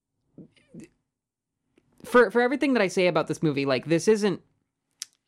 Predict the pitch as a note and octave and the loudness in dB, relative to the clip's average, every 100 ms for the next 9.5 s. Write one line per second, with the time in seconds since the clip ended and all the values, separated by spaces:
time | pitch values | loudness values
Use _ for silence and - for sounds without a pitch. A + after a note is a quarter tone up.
0 | _ _ - F#3 G3+ F#3+ G#3 F#3 C#3 E3+ | _ _ -2 0 2 4 2 2 0 0
1 | G3 G#3+ G#3 G#3+ G#3 - G3+ G3+ G3 F#3+ | 0 -2 -2 -2 -2 0 0 0 -2 -2
2 | - - F#3 - F#3 F#3 F#3 F3+ E3+ E3 | -2 2 2 2 -2 0 0 0 0 -2
3 | D#3+ _ _ - - F3+ D3 C3 - C3+ | -6 _ _ -12 -2 0 0 -2 0 0
4 | C3 C#3+ C3 B2 - _ _ _ _ _ | 0 -2 -2 -4 -16 _ _ _ _ _
5 | _ _ _ _ E3+ D#3+ D3+ C#3 D#3 B2+ | _ _ _ _ 2 2 2 0 -2 0
6 | C#3+ G3 G#3 E3 D#3+ - E3+ E3 E3+ D#3 | 2 2 2 0 -2 0 0 2 0 0
7 | D#3+ C#3 C3 B2+ B2 B2 C3+ _ _ _ | -2 -2 -2 -4 -4 -6 -10 _ _ _
8 | _ - E3+ - - D#3 C#3 B2+ B2+ B2+ | _ -20 -20 -10 0 2 2 -2 -4 -6
9 | - - C3 A#2+ - | -4 -2 -2 -4 -10